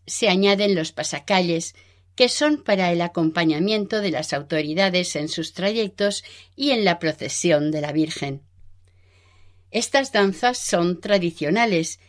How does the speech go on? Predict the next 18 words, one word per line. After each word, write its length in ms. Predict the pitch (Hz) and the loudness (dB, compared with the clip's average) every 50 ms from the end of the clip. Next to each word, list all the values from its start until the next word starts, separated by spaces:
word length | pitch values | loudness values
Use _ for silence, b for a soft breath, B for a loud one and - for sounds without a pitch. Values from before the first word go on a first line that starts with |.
| b b b b b | b b b b b
y 160 | - - 302 302 | 0 2 2 2
se 300 | - - 233 202 - - | 2 2 0 0 0 0
realizan 840 | 185 214 220 262 311 339 311 233 180 185 185 - 214 190 190 180 - | -2 -2 0 2 2 2 4 4 2 2 0 2 2 2 2 2 2
desde 260 | 190 208 196 196 160 | 2 0 0 0 -4
el 80 | 147 156 | -6 -6
siglo 380 | 160 - - 208 180 165 160 156 | -4 -4 -4 -2 0 0 0 0
diecisiete. 760 | 160 160 160 - 165 160 - 170 156 147 - - 143 156 - _ _ _ _ _ _ _ _ _ _ _ _ _ _ _ _ _ _ _ _ _ _ _ _ _ _ - | 0 -2 -2 -4 -6 -4 -2 -2 -4 -4 -6 -10 -16 -18 -18 _ _ _ _ _ _ _ _ _ _ _ _ _ _ _ _ _ _ _ _ _ _ _ _ _ _ -2
En 180 | 220 220 208 | 0 2 4
la 120 | 208 202 202 | 4 4 4
víspera 480 | 233 240 - - - - 202 214 208 | 4 -2 -6 -6 -4 -2 0 2 2
de 140 | 196 196 196 | 2 2 0
la 120 | 190 190 | -2 -2
fiesta, 580 | 196 - - 247 240 233 - - 240 226 220 220 b b b b b b b _ | -4 -4 -4 -4 -4 -4 -6 -6 -6 -6 -6 -8 b b b b b b b _
los 320 | 240 233 233 226 220 202 | -2 0 2 2 2 0
grupos 500 | 202 262 311 339 320 - 196 185 175 - | 0 0 2 0 2 0 -2 -4 -4 -2
de 120 | - 180 165 | -4 -2 0
danzantes 680 | 175 165 170 170 - - 202 202 190 - 208 196 - | 2 0 0 0 0 0 0 0 0 -2 -6 -8 -4
participantes, 1080 | - - 190 185 - - 185 - - 190 180 - 240 240 233 214 185 - 185 180 - | -2 -2 -2 -2 -4 -10 -14 -10 -8 -8 -2 0 0 0 0 -2 -4 -4 -4 -4 -6